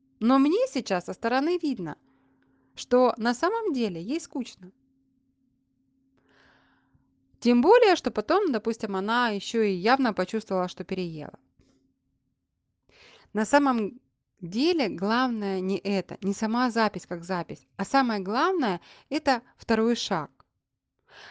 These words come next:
После этой записи вы даёте совет самим себе. Вот для этой Лены, Светы, Кати, самой себе даёте совет со стороны, что вы ей, ну, себе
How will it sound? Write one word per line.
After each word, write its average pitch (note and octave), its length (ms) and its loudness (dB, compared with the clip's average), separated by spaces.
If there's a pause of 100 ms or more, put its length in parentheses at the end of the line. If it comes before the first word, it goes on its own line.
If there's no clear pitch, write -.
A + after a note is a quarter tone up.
(140)
После C#4+ 460 0
этой A3 480 -2
записи A#3 680 -4
вы B3 200 -2
даёте A3+ 540 0
совет G#3 500 -4 (120)
самим F#3+ 420 -2
себе. E3+ 380 -8 (160)
Вот F#3 180 -8
для F#3 280 2
этой A3 300 -2
Лены, A3+ 480 -2
Светы, G#3 500 -4
Кати, A#3+ 560 0 (280)
самой A3+ 420 0
себе B3+ 300 -4
даёте A3 360 -2
совет A#3+ 380 -6 (340)
со - 120 -8
стороны, A#3+ 680 -4 (200)
что D4 500 2
вы F3 200 -4
ей, C#4 560 0
ну, - 160 -8 (160)
себе G3 560 -2